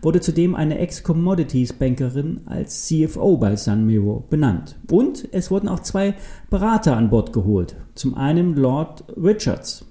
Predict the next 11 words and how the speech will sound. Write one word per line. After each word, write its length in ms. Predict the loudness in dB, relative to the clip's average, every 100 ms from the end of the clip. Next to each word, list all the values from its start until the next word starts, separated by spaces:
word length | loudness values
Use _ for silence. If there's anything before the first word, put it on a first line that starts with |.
| -8
Er 120 | -6
war 300 | -6 -8 -4
nichts 380 | 0 0 0 2
weniger 400 | 4 4 2 2
als 280 | 0 0
der 180 | 2 4
militärische 580 | 4 2 0 0 0 -2
Befehlshaber 640 | -4 0 0 0 -4 -2
der 100 | -2
britischen 420 | 0 0 0 -2 -4
Streitkräfte 800 | -2 -2 -2 0 -2 0 -2